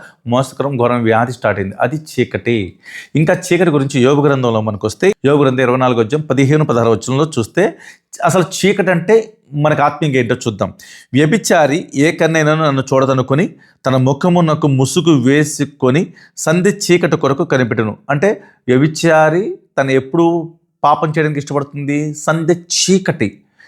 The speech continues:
చీకటిలో ఏం జరుగుతుందని అర్థమైంది? పాపము. అంటే అక్కడ చీకటేమో నిజంగా చీకటే, భూమికి అగాధము. భూమి అంటే మానవుడు, మానవుడి యొక్క హృదయం యొక్క అగాధంలో ఏముంది అంటే పాపం అనే చీకటి. రెండవ లైన్ పదహారవ వచనంలో, "చీకటిలో వారు కన్నం వేదురు."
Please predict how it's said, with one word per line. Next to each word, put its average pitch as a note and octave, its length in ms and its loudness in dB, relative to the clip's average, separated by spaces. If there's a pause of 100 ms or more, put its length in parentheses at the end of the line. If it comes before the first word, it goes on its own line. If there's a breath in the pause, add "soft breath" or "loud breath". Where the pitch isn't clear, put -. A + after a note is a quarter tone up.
(260 soft breath)
చీకటిలో F#3+ 300 2
ఏం F3 160 4
జరుగుతుందని E3+ 360 2
అర్థమైంది? E3 320 0
పాపము. B2+ 1120 -2 (360 loud breath)
అంటే D#3+ 180 0
అక్కడ D#3 340 -2 (120)
చీకటేమో E3+ 500 0
నిజంగా D3+ 460 -2 (100)
చీకటే, A#2+ 420 0
భూమికి B2+ 400 0
అగాధము. A2 640 -2 (320 loud breath)
భూమి F#3 160 4
అంటే E3+ 160 0
మానవుడు, C3+ 440 0
మానవుడి C#3+ 280 0
యొక్క D#3 120 -2
హృదయం C#3 400 -2
యొక్క C#3 180 -2
అగాధంలో B2+ 580 0
ఏముంది B2+ 360 0
అంటే B2 220 -4 (160)
పాపం B2+ 460 0
అనే D3 360 -6 (200)
చీకటి. - 300 -8 (520 loud breath)
రెండవ F3+ 320 2
లైన్ D3 400 2
పదహారవ C3+ 300 2
వచనంలో, A#2+ 440 -2
"చీకటిలో G3+ 640 0
వారు D3 180 4
కన్నం D3 460 -4
వేదురు." G#2+ 360 -2